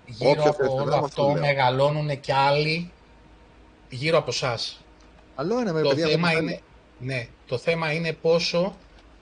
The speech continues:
Speaker 1: ε, ο καθένας μπορεί να το εκμεταλλευτεί με τον καλό τρόπο αυτό το πράγμα. Γιατί μπο-, θα υπάρχει και αυτός που θέλει να το εκμεταλλευτεί με τον κακό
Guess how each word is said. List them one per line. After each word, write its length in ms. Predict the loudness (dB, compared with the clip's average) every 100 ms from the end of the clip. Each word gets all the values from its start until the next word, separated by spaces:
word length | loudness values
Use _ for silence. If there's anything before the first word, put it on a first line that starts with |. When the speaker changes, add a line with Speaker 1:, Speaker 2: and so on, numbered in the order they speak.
| -8
Speaker 1:
ε, 580 | -2 0 0 0 -2 -4 -8 -20 -20 -20 -20 -20 -20 -20 -20 -20 -12
ο 100 | -10
καθένας 840 | -6 -8 -2 -2 0 -2 -2 -6 -4
μπορεί 220 | -2 0
να 100 | -2
το 100 | -2
εκμεταλλευτεί 540 | -4 -4 -4 -6 -6
με 80 | -6
τον 180 | -6 -4
καλό 440 | -2 0 2 2
τρόπο 500 | 2 0 0 -2 -10
αυτό 240 | -10 -14 -16
το 80 | -14
πράγμα. 360 | -12 -12 -14 -20 -20 -20 -20 -20 -16
Γιατί 220 | -6 -2 0
μπο-, 220 | 0 0
θα 100 | 0
υπάρχει 340 | 0 2 0 0
και 100 | -4
αυτός 180 | -4
που 80 | -6
θέλει 140 | -4 -2
να 60 |
το 60 | -2
εκμεταλλευτεί 460 | -2 -4 -4 -4 -2
με 140 | -2
τον 240 | 0 -4
κακό 480 | -2 -6 -2 -4 -4